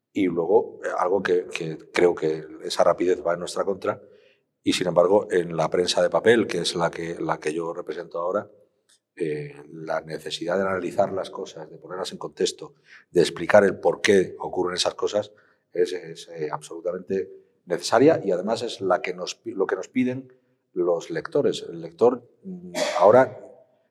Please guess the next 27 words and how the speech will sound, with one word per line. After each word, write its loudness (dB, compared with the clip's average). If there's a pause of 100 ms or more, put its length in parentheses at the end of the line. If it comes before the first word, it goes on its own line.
(180)
normalmente, 4 (460)
eh, -4
eh, -12 (160)
cuando 2 (640)
coge 4
el 2
periódico 0
de -4
papel, -2 (280)
las 4
noticias -4
ya -4 (160)
más -6
o -8
menos -10
las -12
sabe, -10 (800)
porque -2
las 0
emisoras 0
de -4
radio, -4
las, -8 (380)
las, -2
eh, -2
redes 4
sociales, -2